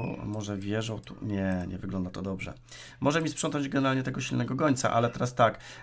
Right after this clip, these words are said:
bo po tym ruchu ja mogę dać szacha. I jak wybiję, to ja wybiję wieżą.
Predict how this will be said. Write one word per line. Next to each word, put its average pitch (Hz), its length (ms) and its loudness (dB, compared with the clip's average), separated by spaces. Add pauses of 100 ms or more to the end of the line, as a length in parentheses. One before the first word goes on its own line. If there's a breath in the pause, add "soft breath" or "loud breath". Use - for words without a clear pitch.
bo 120 80 -4
po 156 140 2
tym 143 220 2
ruchu 143 260 0
ja 135 100 4
mogę 135 160 0
dać 127 180 2
szacha. - 540 4 (600 loud breath)
I - 80 -2
jak 117 160 0
wybiję, 117 640 2
to 127 60 -2
ja 123 100 2
wybiję 123 340 2
wieżą. 117 460 2